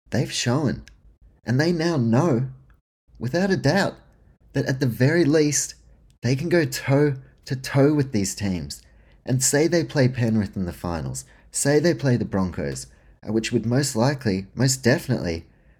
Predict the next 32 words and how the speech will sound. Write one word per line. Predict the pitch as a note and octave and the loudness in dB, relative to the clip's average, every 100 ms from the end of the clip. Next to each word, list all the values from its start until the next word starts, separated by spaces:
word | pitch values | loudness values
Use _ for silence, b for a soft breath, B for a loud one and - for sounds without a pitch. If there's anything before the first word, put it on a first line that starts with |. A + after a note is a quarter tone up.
| b - | b -4
be | A2 | 2
away | A2+ G2+ G#2 | 4 4 2
from | G#2+ G#2 F#2 | 0 -2 -2
Newcastle, | F#2+ G#2+ F2+ E2 - F2+ A2 b b b _ _ _ _ - | -2 0 -2 -2 -4 -6 -8 b b b _ _ _ _ -6
they'll | D3 | -2
be | G3+ | 2
able | G#3+ F#3+ | 2 2
to | E3 | 0
go | F3 E3+ | 2 2
back, | D3 D#3+ B2+ - | 2 0 -2 -10
watch | - C#3+ - - | -4 -2 -2 -4
footage. | - D3 A#2 - - - _ _ _ _ _ _ - | 0 2 2 0 -8 -14 _ _ _ _ _ _ -4
And | B2+ | 0
whilst | D3+ F3 - | 0 -2 2
there | E3+ | 2
are | E3+ | 2
things | - E3 F#3+ | 0 0 2
they | E3+ D#3 | 2 0
can | D3 | 0
improve | B2+ A2 - D3+ E3 | 0 0 4 4 4
on, | F3 F#3+ F#3+ b b b _ | 0 -2 -4 b b b _
and | A#2 | -2
they'll | A#2 B2 | 2 4
be | C3+ | 4
able | A#2+ A#2+ | 4 4
to | A#2 A2 G#2+ | 2 0 -2
have | B2+ A2 | -6 0
the | A2+ | 2
opportunity | G#2+ B2+ - A#2 A2 G#2 G2 b b _ | 2 -2 -2 2 2 0 -2 b b _
to | - | -4
do | G2 A#2 | 2 4
that, | C3+ E3+ - | 4 0 -6